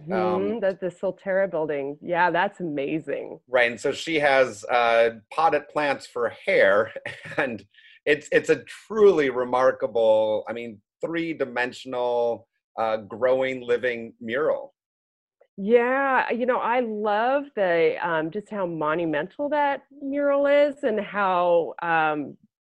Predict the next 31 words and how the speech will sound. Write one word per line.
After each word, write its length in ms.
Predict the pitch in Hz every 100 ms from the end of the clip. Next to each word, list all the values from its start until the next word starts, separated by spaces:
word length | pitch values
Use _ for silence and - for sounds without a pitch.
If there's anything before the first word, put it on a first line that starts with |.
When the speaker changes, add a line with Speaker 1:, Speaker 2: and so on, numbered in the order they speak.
| - -
Speaker 2:
I, 140 | - 208
just 280 | 254 269 -
optimistic 760 | 190 220 220 180 185 - 269 262
it 100 | 269
is, 400 | 254 269 285 254
and 320 | 180 170 165
just 280 | 190 190 -
it's 420 | 180 190 202 175
such 180 | 240 -
a 60 | 196 _ 190 -
big 160 | 240 202
part 340 | - - 170 202
of 80 | 170
that 220 | 143 -
building 380 | 156 151 147 160
too. 340 | 180 147 - - - - - -
Um, 440 | 180 170 165 165 -
and 140 | 202 196
I, 380 | 120 208 208 -
you 160 | 208 185
know, 60 |
I'm 260 | 185 185 190
also 400 | 190 226 269 220
inspired 800 | 196 - 196 180 175 175 170 -
by, 480 | 160 160 156 160 -
uh, 140 | 156 160
Kevin 260 | 214 165 156
Kavanaugh's 640 | 196 185 185 170 151 147 -
buildings. 580 | 147 147 147 143 151 147 -
Um, 340 | 160 147 147 147 _ _ _
he's 340 | - 240 220